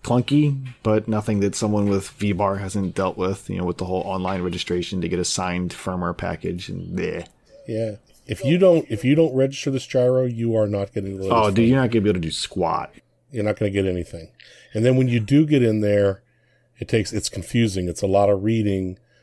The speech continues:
Speaker 2: to make sure you're getting the right firmware that you're looking
Speaker 1: Yeah,
Speaker 2: for.
Speaker 1: it, it's definitely, it's ironic that something that they hand out on entry-level aircraft has a skill ceiling that <laughs> requires you to start acting like an engineer.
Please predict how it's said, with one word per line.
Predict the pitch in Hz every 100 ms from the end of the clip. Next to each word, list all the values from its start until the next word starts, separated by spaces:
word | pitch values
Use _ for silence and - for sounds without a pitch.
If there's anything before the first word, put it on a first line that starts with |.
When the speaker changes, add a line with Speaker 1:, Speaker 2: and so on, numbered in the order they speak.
| -
Speaker 2:
to | 101
make | 101 95
sure | - 104
you're | 95 82
getting | - 110 101 92
the | 92
right | 87 95
firmware | - - 95 92 90
that | 85 -
you're | 87
looking | 82 98
Speaker 1:
Yeah, | 110 113 110
Speaker 2:
for. | 107
Speaker 1:
it, | 107 -
it's | 123 107 - -
definitely, | - 107 - 104 98 98 -
it's | 113 -
ironic | 120 117 117 147 202 208 -
that | 127 117
something | - 135 151 135
that | 117
they | 120 113
hand | 107 120 120
out | 110 104 104 101
on | 104 95 92 90 90 - _ _ _ _ _ _ _ _ - _
entry-level | 127 131 - 131 120 117 113 113 104
aircraft | 104 101 - - 85 82 80 82 - - - - _ _ _ _ _ _ _ _
has | - 110 101
a | 101
skill | - - - 131 143
ceiling | 135 113 98 82 85
that | 85 95
<laughs> |
requires | 107 - 110 113 131 131 -
you | 160
to | - -
start | 139 - 127 131
acting | 127 120 - 113
like | 107 107
an | 107
engineer. | 101 98 92 95 85 76